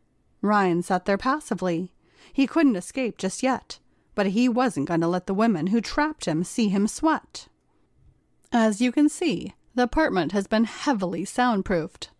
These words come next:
We are also the ones renting most of the apartments near here. In other words, if you try yelling or screaming, we'll hear you long before anybody else,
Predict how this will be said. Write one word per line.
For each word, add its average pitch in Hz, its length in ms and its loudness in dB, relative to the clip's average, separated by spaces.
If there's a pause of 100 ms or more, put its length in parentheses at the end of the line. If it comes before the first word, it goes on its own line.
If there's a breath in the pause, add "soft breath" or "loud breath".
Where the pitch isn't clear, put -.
(680)
We 214 140 0
are 214 180 2
also 269 420 0
the 180 140 0
ones 185 320 0
renting 214 400 2
most 220 260 2
of 233 60 0
the 247 60 2
apartments 240 580 -2
near 294 200 4
here. 175 460 -2 (800)
In 208 160 2
other 175 280 0
words, 196 680 0 (260 soft breath)
if 214 180 -2
you 233 120 2
try 262 180 2
yelling 254 480 2
or 214 100 2
screaming, 180 760 0 (440)
we'll 233 280 2
hear 320 260 0
you 175 400 -4 (100)
long 208 320 2
before 208 320 0
anybody 214 420 0
else, - 580 -2